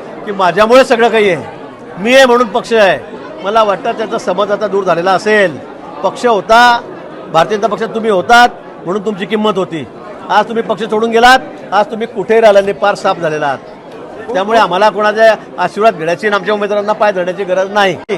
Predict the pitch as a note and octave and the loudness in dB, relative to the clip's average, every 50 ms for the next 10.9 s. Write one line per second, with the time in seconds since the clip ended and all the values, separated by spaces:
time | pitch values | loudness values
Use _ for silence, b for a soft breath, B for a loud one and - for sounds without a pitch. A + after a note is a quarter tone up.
0 | C3 - - - F3+ - A#3 - G#3+ A#3 B3+ C#4 F#3+ G#3+ G3 G#3 A#3 C#4 C#4+ C#4+ | -6 -10 -12 -12 -12 -10 -6 -4 -4 -2 -2 -2 0 2 2 4 4 4 4 6
1 | C4 B3 A#3+ A#3 A3+ G#3 A3+ A3+ B3+ A3+ A#3 A3+ A#3+ A#3 G#3 G3 F#3+ A#3+ A#3+ A#3 | 6 6 6 4 2 0 -4 -6 -6 -6 -6 -6 -6 -4 -4 -4 -2 -2 -2 -2
2 | A3+ G#3+ G#3 G3 F3+ D#3+ - A3 G3 E3 E3 G3 A3+ A3 G#3 F#3 - G3+ G3+ G#3 | -2 -2 -4 -4 -6 -6 -4 -2 -2 2 2 2 2 2 0 -2 -2 -4 -6 -4
3 | G3+ F3+ F3 G3 A#3+ A3 - G#3+ F3+ F#3+ F#3 F#3 F3+ - - - - - - - | 0 2 4 4 4 2 0 -4 -4 -4 -4 -4 -6 -8 -12 -14 -16 -16 -14 -16
4 | - - - - F#3 A3 B3 C4 C4+ C4+ A#3+ A#3+ A3+ A3 G#3+ G#3 G3+ F#3+ F#3 F#3+ | -16 -16 -10 -6 -4 -2 0 2 2 4 4 4 4 4 4 2 2 2 2 0
5 | F#3+ F#3+ - - - A3 - - - - G#3 A#3 B3 C4+ C4+ C4 C4 C4 C4 B3+ | -2 -6 -10 -10 -10 -10 -10 -8 -4 -2 0 0 4 4 4 6 6 6 6 6
6 | B3+ B3 B3+ B3+ B3 B3 B3+ B3+ C4 B3 - - - - - G3+ G#3 A3 A#3+ A#3 | 6 4 2 -2 0 2 2 2 2 2 -2 -8 -14 -8 -6 -6 -4 -4 -4 -2
7 | A3 B3 A#3+ A3 - B3+ C4 B3 A#3+ B3 A#3+ A3 A3 A3+ F#3+ A3 A3+ A3 A3 A3 | 0 2 2 2 2 0 0 0 0 -2 -4 -4 -4 -4 -2 0 2 2 2 2
8 | G3+ G3+ A#3 E3+ D#3+ - - - F#3+ F#3 - G3 F#3+ G3+ A3 - G#3 G3+ D#3+ F3+ | 0 -2 -4 -4 -6 -6 -8 -10 -12 -6 -4 -4 0 0 -2 -2 -2 -4 -4 -6
9 | F#3 F#3 - A3 G#3+ A3 A3 A3 A3+ B3+ C4 E4 - B3+ A3 A#3+ G#3 G#3+ G3+ F#3+ | -8 -8 -8 -10 -10 -10 -10 -10 -10 -10 -10 -10 -10 -10 -10 -8 -4 -2 0 0
10 | F3+ F3 F3+ F#3 G#3 G#3+ B3+ C4 C4 C4 B3+ B3 A3+ G3 F3 F3+ D#3 | 0 -2 -4 -6 -4 -4 -2 0 0 0 0 0 0 -2 -2 -4 -4